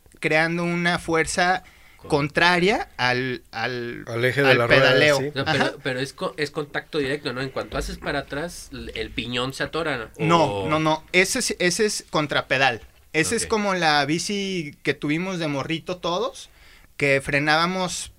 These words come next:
Speaker 1: peda-, eh, empujando el pedal hacia atrás.
Speaker 3: Ujú.
Speaker 1: Había un sistema que hace que la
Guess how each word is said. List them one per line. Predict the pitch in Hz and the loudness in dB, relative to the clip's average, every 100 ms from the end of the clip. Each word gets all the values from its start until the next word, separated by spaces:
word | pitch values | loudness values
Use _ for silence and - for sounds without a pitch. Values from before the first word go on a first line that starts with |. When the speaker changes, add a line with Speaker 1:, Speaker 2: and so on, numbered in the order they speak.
| _ | _
Speaker 1:
peda-, | 143 139 - | 0 0 -2
eh, | 139 131 127 131 123 | -2 -2 0 -2 -2
empujando | 135 135 139 160 160 | -4 -6 -4 -2 -2
el | 165 | -4
pedal | - 147 151 | -2 0 0
hacia | 156 165 | -2 -4
atrás. | 147 160 208 - | -4 -2 -4 -6
Speaker 3:
Ujú. | - | -6
Speaker 1:
Había | 127 143 | -2 -2
un | 139 | -4
sistema | 160 - 156 160 185 | -6 -2 -2 0 -2
que | 175 131 123 120 | -4 -2 0 0
hace | 120 - 151 | 0 0 -4
que | - 123 113 110 | -4 -4 -4 -6
la | 113 | -8